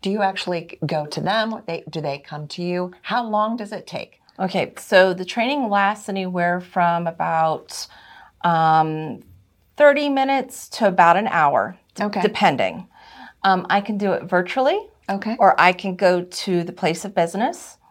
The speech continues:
Speaker 1: Okay.
Speaker 2: It's, it's what the community needs.
Speaker 1: And you're willing to do that for one person or many, right?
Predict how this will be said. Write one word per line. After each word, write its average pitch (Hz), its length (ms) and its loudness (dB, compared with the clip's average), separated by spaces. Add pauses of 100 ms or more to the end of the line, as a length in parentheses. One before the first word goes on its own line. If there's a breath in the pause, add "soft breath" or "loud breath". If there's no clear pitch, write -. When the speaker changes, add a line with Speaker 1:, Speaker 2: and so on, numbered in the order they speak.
Speaker 1:
Okay. 196 280 -6
Speaker 2:
It's, 185 220 -2
it's 190 240 -2
what 180 380 4
the 190 80 -10
community 180 680 -4
needs. 160 580 -8 (280 loud breath)
Speaker 1:
And 208 120 0
you're 247 140 -2
willing 220 320 0
to 220 100 -6
do 196 140 -4
that 185 180 -2
for 175 140 -8
one 185 240 -4
person 185 340 -6
or 160 120 -4
many, 143 260 -8
right? 151 300 -8